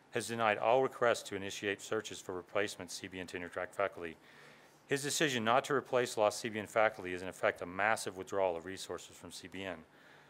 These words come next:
With no C B N faculty searches occurring this academic year, there will be no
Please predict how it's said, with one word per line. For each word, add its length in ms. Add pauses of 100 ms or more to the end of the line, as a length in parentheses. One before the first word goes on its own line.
(320)
With 120
no 140
C 200
B 100
N 80
faculty 380
searches 320
occurring 280
this 180
academic 580
year, 140
there 100
will 80
be 140
no 320